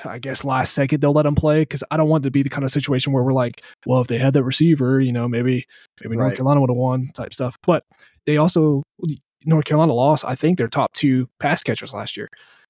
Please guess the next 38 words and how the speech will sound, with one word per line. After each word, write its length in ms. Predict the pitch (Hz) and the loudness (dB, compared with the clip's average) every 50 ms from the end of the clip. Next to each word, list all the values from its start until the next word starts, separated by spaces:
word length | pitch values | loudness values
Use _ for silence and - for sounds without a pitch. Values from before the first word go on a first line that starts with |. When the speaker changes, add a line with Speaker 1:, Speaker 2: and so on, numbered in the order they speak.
| _ - | _ -4
Speaker 1:
So 220 | - 151 135 135 - - | -2 0 0 0 -2 0
they 140 | 151 160 180 | 0 0 2
needed 320 | 160 156 160 190 190 139 117 | 2 2 2 2 0 -2 -4
this 160 | 117 95 - | -8 -8 -8
guy. 220 | - - - - - - _ _ _ - _ _ - | -8 -8 -10 -10 -12 -14 _ _ _ -20 _ _ -6
So 120 | - 135 | -4 -2
if 60 | 123 220 | 0 0
that 120 | 254 - | -2 0
guy's 220 | - 233 240 - | 0 0 0 2
not 160 | 214 202 165 - | 2 2 0 0
there, 280 | 120 127 170 220 233 - _ - - - _ _ _ - _ _ _ _ _ _ | -2 -2 -2 -4 -6 -8 _ -20 -20 -20 _ _ _ -20 _ _ _ _ _ _
yeah, 200 | - 185 226 208 147 | -4 -2 -2 -2 0
Drake 260 | 131 160 185 196 170 | 0 0 0 0 2
May's 180 | 180 185 156 135 | 2 2 2 2
awesome, 460 | 120 165 202 - - 139 127 131 - _ _ _ _ _ _ | 0 0 0 0 0 -2 -2 -4 -8 _ _ _ _ _ _
but 160 | - 156 - | -6 -6 -4
you 100 | 139 185 | -4 -4
still 180 | 196 - - 247 | -2 0 0 2
have 140 | 196 196 - | 2 2 0
to 100 | - 127 | 0 0
have 200 | 135 151 165 160 | 2 2 2 0
that 160 | 147 123 - | 0 -2 -2
chemistry. 360 | - 175 180 175 - - 120 | 0 0 0 0 -2 -4 -6
You 100 | 123 135 131 | -4 -4 -4
still 140 | - 175 165 | -2 -2 -2
have 60 | 160 | 0
Speaker 2:
Somebody's, 260 | - 139 135 120 113 | 2 0 2 2 2
Speaker 1:
to 40 | 120 | 2
have 120 | 123 135 | 0 0
that, 120 | 131 139 - | 0 -2 -4
that 60 | - | -2
Speaker 2:
somebody's 260 | - - 151 147 135 120 | 0 0 2 2 2 2
gotta 100 | - 156 | 2 2
Speaker 1:
timing 120 | 170 170 | 2 2
Speaker 2:
catch 80 | 156 127 | 2 2
the 60 | 127 123 | 0 -2
Speaker 1:
down. 80 | 113 - | -4 -4
Speaker 2:
ball. 200 | 101 101 98 | -6 -8 -10